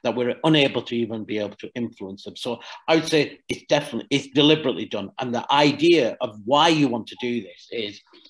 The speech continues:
because you want to move the climate negotiations from being somewhere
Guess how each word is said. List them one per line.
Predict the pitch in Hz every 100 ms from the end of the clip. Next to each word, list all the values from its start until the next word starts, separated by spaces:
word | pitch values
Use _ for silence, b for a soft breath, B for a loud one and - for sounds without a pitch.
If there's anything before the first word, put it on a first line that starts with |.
| b
because | - - 110
you | 123
want | 120 143 175 -
to | 160
move | 139 151 143 98
the |
climate | 117 131 123 101
negotiations | 101 113 104 - 101 - 104
from | - 107 101
being | 147 147
somewhere | - 135 113 98